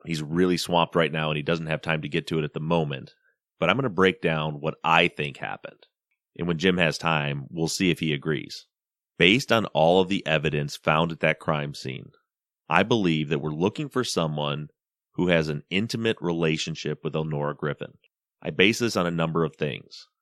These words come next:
Number one, her attire. Elnora was wearing a bra and panties and a house coat. So whoever was there with her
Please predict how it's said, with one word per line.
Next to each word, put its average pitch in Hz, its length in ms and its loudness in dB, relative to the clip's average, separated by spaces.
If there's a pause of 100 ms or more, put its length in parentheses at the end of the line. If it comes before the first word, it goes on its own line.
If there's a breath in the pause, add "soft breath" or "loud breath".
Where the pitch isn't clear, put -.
(240)
Number 92 240 2
one, 98 320 2
her 101 160 2
attire. 76 640 -2 (580)
Elnora 95 460 4
was 135 180 0
wearing 78 640 -2 (140)
a 78 80 -2
bra 101 520 6
and 90 200 -4
panties 80 520 2
and 82 160 -6
a 73 100 -2
house 73 260 -4
coat. - 380 -12 (600)
So 196 180 4
whoever 147 380 6
was 131 240 2
there 98 220 4
with 80 220 -4
her 76 360 -6